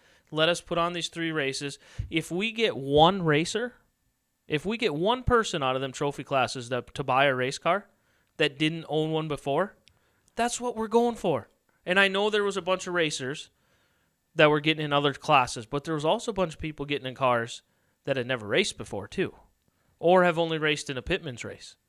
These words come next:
So that's what we're after. We're trying to give, I think the rules need to be adjusted. I think the Cole Hanshu going into a sport mod thing probably needs to end. You know,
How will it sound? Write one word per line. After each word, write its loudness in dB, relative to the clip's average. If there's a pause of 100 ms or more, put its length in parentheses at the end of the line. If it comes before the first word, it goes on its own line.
(680)
So -2
that's 2
what -2
we're 0
after. -2
We're -4
trying 2
to -4
give, 0 (1200)
I -2
think -4
the 0
rules 0
need -4
to -6
be -4
adjusted. 0 (960)
I 0
think -6
the -6
Cole 0
Hanshu -2
going 0
into -4
a -2
sport -2
mod 0
thing -4 (240)
probably 0
needs -8
to -8
end. -6 (640)
You -4
know, -4